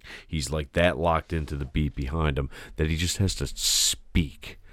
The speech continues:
you know? And this entire thing does that. And it's not a long song. I think it's, like, it's under two minutes, I believe, or right around two minutes. Um, but I kinda feel like Eminem,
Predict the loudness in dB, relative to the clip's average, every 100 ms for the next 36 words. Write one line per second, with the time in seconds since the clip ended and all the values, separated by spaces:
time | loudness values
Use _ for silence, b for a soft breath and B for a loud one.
0 | B B B B 4 6 6 4 2 B
1 | B 0 0 -2 -8 -10 -12 _ -20 4
2 | 4 6 4 2 4 6 6 6 0 -14
3 | -20 4 6 6 6 4 6 2 2 2
4 | 4 8 8 8 6 2 4 4 2 -2
5 | -2 0 -2 0 -2 -2 -6 0 0 2
6 | -2 -2 -2 0 0 -2 -6 -8 -8 -8
7 | -6 -2 0 0 0 0 -2 -4 -6 -4
8 | -6 -10 B B B B 0 0 -2 -6
9 | -12 _ _ _ _ _ -20 _ _ _
10 | _ 8 8 8 6 8 8 8 8 6
11 | 8 8 6 4